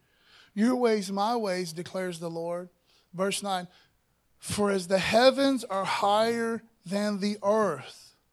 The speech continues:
so are my ways higher than your ways, and my thoughts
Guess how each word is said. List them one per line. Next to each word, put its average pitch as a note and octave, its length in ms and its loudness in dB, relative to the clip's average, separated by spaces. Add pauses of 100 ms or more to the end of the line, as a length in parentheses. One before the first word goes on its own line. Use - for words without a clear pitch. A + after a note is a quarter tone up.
(460)
so - 380 0
are G3 140 4
my F#3+ 240 0
ways E3+ 360 -4
higher F3 600 -4 (320)
than E3+ 220 -10
your F3+ 200 -10
ways, D#3 360 -8
and D#3 100 -10
my D#3+ 180 -6
thoughts D#3 480 -10